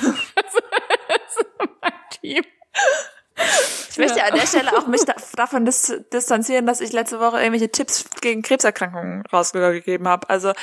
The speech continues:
Speaker 1: Das hast
Speaker 2: ähm,
Speaker 1: du wirklich gar nicht. Das hast du <laughs> wirklich gar nicht.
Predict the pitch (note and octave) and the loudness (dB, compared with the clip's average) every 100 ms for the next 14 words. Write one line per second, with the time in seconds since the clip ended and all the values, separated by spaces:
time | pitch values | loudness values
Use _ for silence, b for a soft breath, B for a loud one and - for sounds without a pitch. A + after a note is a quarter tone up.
0 | B G#3 A3 A3+ G#3+ G#3+ A3+ A3+ - G3+ | B -4 0 2 2 2 0 -2 0 0
1 | G3+ F3+ G#3 - - - G#4 G4+ - C4+ | 2 2 2 2 2 2 2 2 2 0
2 | - F#4 - - C#4 - D4+ - C4 F4 | -2 -2 -2 -2 -2 -2 -2 0 0 -2
3 | - B4+ - | -4 -12 -4